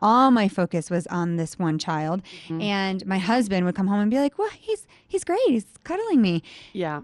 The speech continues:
Speaker 1: And, and then we go into public, and the, the child would act like we were beating him, throw up all over himself. And the counselor was like, "Just ignore him.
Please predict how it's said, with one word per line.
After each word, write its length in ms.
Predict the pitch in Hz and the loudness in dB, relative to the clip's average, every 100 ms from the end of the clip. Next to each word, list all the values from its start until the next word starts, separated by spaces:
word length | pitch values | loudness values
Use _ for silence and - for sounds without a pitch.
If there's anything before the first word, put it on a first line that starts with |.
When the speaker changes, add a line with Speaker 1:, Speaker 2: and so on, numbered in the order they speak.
| - | 0
Speaker 1:
And, 360 | 233 233 208 - | 2 2 0 -2
and 200 | - 233 | 2 4
then 120 | 247 254 | 4 4
we 100 | 247 | 4
go 120 | 240 | 2
into 160 | 226 214 | 2 0
public, 600 | - 294 233 185 202 - - _ | 0 2 4 2 0 -4 -20 _
and 400 | 214 208 214 208 | 0 2 2 2
the, 100 | 208 | 0
the 580 | 202 214 202 202 185 180 | -2 -2 2 2 4 2
child 320 | 180 240 240 | 0 0 2
would 100 | 226 | 2
act 200 | - 202 214 | 2 0 2
like 180 | 196 196 | 0 2
we 140 | 202 | 0
were 100 | 190 | 2
beating 340 | 165 220 214 | 2 2 2
him, 220 | 175 170 185 | 2 0 0
throw 240 | 202 190 | 2 2
up 120 | 185 | 2
all 120 | 190 | 2
over 160 | 185 185 | 2 2
himself. 440 | 180 180 185 190 208 | -2 0 2 2 0
And 120 | 180 | 0
the 120 | 165 - - - | -2 -4 -14 -4
counselor 340 | 240 226 220 | 2 4 4
was 120 | 196 | 2
like, 160 | 185 175 | 2 2
"Just 220 | 180 240 | 2 2
ignore 300 | 277 214 190 | 4 4 4
him. 220 | 160 147 | 2 -2